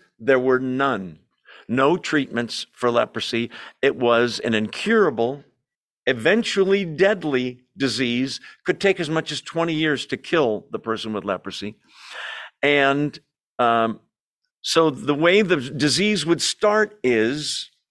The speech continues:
numbness in the extremities, hands, feet, toes, soles of the feet, numbness.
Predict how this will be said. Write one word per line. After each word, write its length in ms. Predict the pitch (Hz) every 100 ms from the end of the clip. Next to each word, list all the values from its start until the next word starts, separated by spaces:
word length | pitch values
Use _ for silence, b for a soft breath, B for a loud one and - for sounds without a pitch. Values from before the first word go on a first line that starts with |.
| _ _ -
numbness 760 | 123 160 180 147 113 - - - -
in 160 | 127
the 120 | 123
extremities, 680 | 120 - - 131 113 90 87
hands, 680 | - 127 120 123 123 117 - _
feet, 440 | - 135 117 113 - _
toes, 680 | - 117 110 113 110 - - _ _ _ _ _ _ b b
soles 420 | - - 123 127 107
of 140 | 113
the 80 | 117
feet, 360 | - 117 - b b -
numbness. 800 | 143 160 143 95 - - -